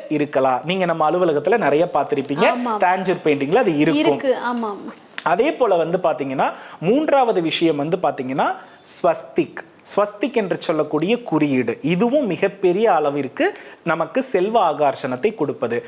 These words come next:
Speaker 1: ஸ்வஸ்திக்கும் ஒண்ணுதான், குருவும் ஒண்ணுதான். குரு உச்சம் அடைந்திருக்கிறதுடைய குறியீடே ஸ்வஸ்திக். நீங்க அம்பாள் கையில இருக்கக்கூடிய அந்த கலசத்துல பாத்தீங்கன்னா வடநாட்டு படத்துல ஸ்வஸ்திக் போட்டிருப்பாங்க. அதே போல வந்து யானையினுடைய முகத்திலையும் அந்த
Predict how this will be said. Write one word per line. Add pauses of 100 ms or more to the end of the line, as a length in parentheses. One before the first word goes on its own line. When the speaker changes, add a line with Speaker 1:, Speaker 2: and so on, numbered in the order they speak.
(240)
Speaker 1:
ஸ்வஸ்திக்கும்
ஒண்ணுதான், (280)
குருவும்
ஒண்ணுதான். (260)
குரு (140)
உச்சம்
அடைந்திருக்கிறதுடைய (120)
குறியீடே
ஸ்வஸ்திக். (360)
நீங்க (120)
அம்பாள்
கையில
இருக்கக்கூடிய (120)
அந்த (100)
கலசத்துல
பாத்தீங்கன்னா (100)
வடநாட்டு
படத்துல
ஸ்வஸ்திக்
போட்டிருப்பாங்க. (600)
அதே (100)
போல
வந்து (140)
யானையினுடைய (520)
முகத்திலையும்
அந்த